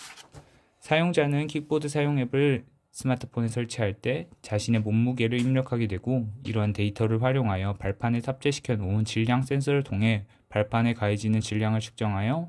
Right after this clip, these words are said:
이 인 동승 시 가속 레버 작동을 제한하게 됩니다.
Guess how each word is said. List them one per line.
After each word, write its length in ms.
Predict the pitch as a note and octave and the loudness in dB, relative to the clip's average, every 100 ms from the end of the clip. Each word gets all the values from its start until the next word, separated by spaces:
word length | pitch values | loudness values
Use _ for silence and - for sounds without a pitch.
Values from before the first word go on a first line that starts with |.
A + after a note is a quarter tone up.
| - | -6
이 200 | A2 A#2 | 2 4
인 120 | C3+ | 4
동승 320 | C#3 A2+ A2 A2 | 4 0 0 0
시 200 | C#3+ C3 | -2 -4
가속 340 | - G#2 A#2+ | -4 -2 0
레버 260 | A#2 A2+ A#2+ | 0 0 -2
작동을 380 | A#2 - G#2+ A2+ | -2 -4 -2 0
제한하게 420 | A2+ A#2+ A#2 G#2 | 0 0 0 -2
됩니다. 460 | F#2+ F2+ F2+ F#2 | -4 -4 -4 -4